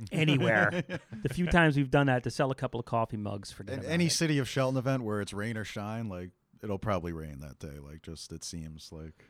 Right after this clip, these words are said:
Speaker 2: You know, one
Speaker 1: the
Speaker 2: thing,
Speaker 1: fates.
Speaker 2: and we only have a couple of minutes left. Uh, we should say where this takes place. It's, it's on Canal Street. It's at the Riverwalk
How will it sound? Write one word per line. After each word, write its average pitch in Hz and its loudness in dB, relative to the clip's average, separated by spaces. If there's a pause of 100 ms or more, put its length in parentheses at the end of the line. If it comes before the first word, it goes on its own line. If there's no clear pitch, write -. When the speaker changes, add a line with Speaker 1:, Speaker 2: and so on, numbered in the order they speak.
(240)
Speaker 2:
You 202 4
know, 208 4
one 226 4
Speaker 1:
the - -10
Speaker 2:
thing, 190 2
Speaker 1:
fates. - -10 (100)
Speaker 2:
and 190 2
we 220 2
only 214 2
have 170 -2
a 156 -4
couple - -6
of 110 -6
minutes 104 -10
left. 85 -16 (380)
Uh, 107 -6 (880)
we 254 2
should 294 0
say 302 -4
where 202 4
this 147 0
takes - -8
place. - -6
It's, - -14
it's - -8
on 196 -6
Canal 151 -4
Street. 131 -8
It's 123 -8
at 156 -8
the 147 -8
Riverwalk 120 -6